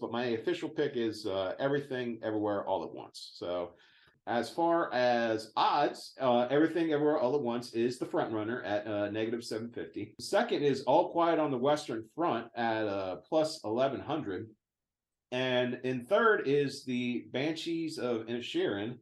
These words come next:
at plus eighteen hundred. Our tiebreaker, uh, for this is we are going to do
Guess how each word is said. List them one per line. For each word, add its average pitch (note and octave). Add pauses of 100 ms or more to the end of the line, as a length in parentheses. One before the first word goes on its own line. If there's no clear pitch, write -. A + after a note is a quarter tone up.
(500)
at A2+
plus C#3
eighteen A#2+
hundred. - (400)
Our D#3+
tiebreaker, E3+ (200)
uh, C3+
for C3
this A#2
is A#2 (140)
we D3
are A3+
going F#3 (100)
to D3+ (600)
do C#3+